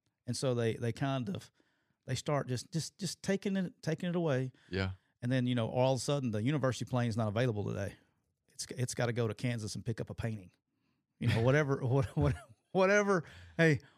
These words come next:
Speaker 1: I, I've, that university plane's been busy for a lot of crazy reasons before when they're not behind you. It's all of a sudden, it,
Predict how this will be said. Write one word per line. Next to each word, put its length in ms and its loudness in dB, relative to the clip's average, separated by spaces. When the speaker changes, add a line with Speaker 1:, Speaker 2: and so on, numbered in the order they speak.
Speaker 1:
I, 220 2
I've, 160 2
that 120 2
university 440 2
plane's 300 2
been 160 2
busy 280 4
for 160 0
a 40 2
lot 220 4
of 60 2
crazy 420 2
reasons 380 0
before 480 -2
when 140 -2
they're 80 0
not 180 0
behind 380 -2
you. 100 -10
It's 140 -6
all 120 2
of 0 -
a 80 -2
sudden, 260 0
it, 100 -4